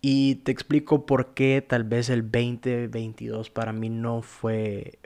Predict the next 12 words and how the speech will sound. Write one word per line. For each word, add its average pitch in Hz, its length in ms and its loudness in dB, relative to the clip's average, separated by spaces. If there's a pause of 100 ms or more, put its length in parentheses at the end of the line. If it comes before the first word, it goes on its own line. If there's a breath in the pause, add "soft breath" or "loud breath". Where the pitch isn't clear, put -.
o 123 200 -2
alguna, 131 440 0
una 131 220 0
de 120 60 0
las 110 280 -4
cosas 117 640 -4
que 117 100 -6
lo 110 100 -4
hicieron 107 560 -6
uno 113 200 -6
de 110 80 -4
mis 107 400 -10